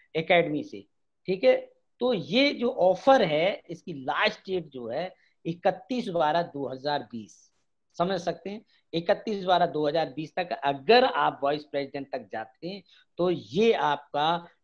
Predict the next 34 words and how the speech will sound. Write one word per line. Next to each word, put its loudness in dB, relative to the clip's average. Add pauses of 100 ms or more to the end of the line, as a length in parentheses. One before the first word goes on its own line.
मैंने -2
आपको 0
बता -2
दिया 0
कि -6
ये -8 (160)
gift 0
आपका 0
रखा -4
है। -4
आप -2 (500)
इकतीस 0 (420)
तारीख 0 (500)
दिसंबर 4 (120)
तक 0 (360)
आप 0 (440)
चल 4
के 2
आइए, -2
आपके -2
वहां -6
पे -8
स्वागत -6
है, -2
आपका -8
वो -8
सामान -12
रखा -10
हुआ -6
आप -8
उठा -16
के -16
ले -8
जाइए, -6